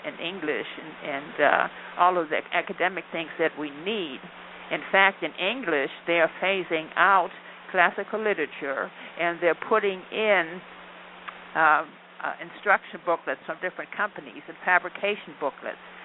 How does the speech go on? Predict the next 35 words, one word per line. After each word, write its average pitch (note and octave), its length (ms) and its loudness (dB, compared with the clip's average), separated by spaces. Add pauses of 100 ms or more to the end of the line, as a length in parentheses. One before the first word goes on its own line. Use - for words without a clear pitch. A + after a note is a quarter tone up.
(240)
In D3+ 320 -4
one, G3+ 240 6 (100)
in F3+ 100 -14
one F#3+ 240 0
place, F#3+ 320 -6
they're F3+ 120 -8
even F#3 280 -10 (200)
teaching, G3 560 -8 (320)
teaching, B3 500 -6 (800)
uh, D3+ 380 4
restaurant F#3 580 0
menus. A2+ 380 -10 (1700)
So, E3+ 500 4
you E3 80 -12
know, D#3 160 -4
it F3+ 220 0
has, F#3+ 180 -2 (160)
when F#3+ 160 -8
you F3 220 -10
look G3+ 200 -4
back G#3 300 4
at E3+ 160 -2
it D3+ 140 -6
to F3+ 80 -8
what E3+ 200 2
has D#3 200 -4 (100)
happened G3 400 0 (120)
to F3+ 80 -8
American F3 420 -6
education, F#3+ 880 -6
even, F#3 340 -10 (400)
you F3 80 -4
know, D3+ 300 6 (360)
from E3+ 280 2
nineteen F#3+ 480 2